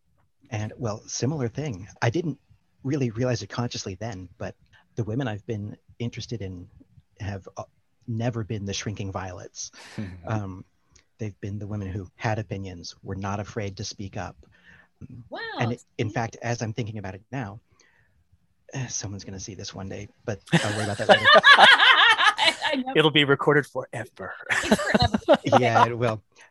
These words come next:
Speaker 1: There, there is a, there's a woman I'm interested in now.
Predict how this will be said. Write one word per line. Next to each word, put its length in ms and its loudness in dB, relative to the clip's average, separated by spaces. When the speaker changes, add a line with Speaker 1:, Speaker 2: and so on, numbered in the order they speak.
Speaker 1:
There, 280 -8
there 180 -6
is 280 -6
a, 240 -4
there's 180 -8
a 60 -8
woman 220 -8
I'm 120 -8
interested 360 -10
in 120 -8
now. 240 -8